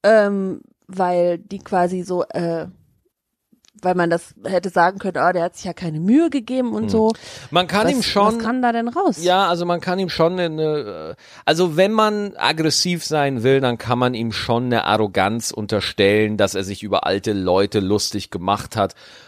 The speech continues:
Speaker 2: wo ich mir denke, Alter, wie oft wird sich bitte von Kabarettisten, die Mitte fünfzig sind, über junge Leute lustig gemacht? Also, ähm, was mich einfach überrascht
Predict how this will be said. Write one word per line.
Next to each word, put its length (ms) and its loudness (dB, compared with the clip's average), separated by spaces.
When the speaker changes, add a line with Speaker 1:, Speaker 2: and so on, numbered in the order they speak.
Speaker 2:
wo 220 2
ich 160 0
mir 140 2
denke, 280 2
Alter, 320 0
wie 200 -6
oft 280 -2
wird 140 0
sich 180 -8
bitte 260 -4
von 420 -2
Kabarettisten, 720 -2
die 80 0
Mitte 280 0
fünfzig 600 -2
sind, 260 -2
über 240 2
junge 460 2
Leute 400 0
lustig 480 -4
gemacht? 480 -8
Also, 440 2
ähm, 480 0
was 260 0
mich 320 2
einfach 300 -4
überrascht 840 0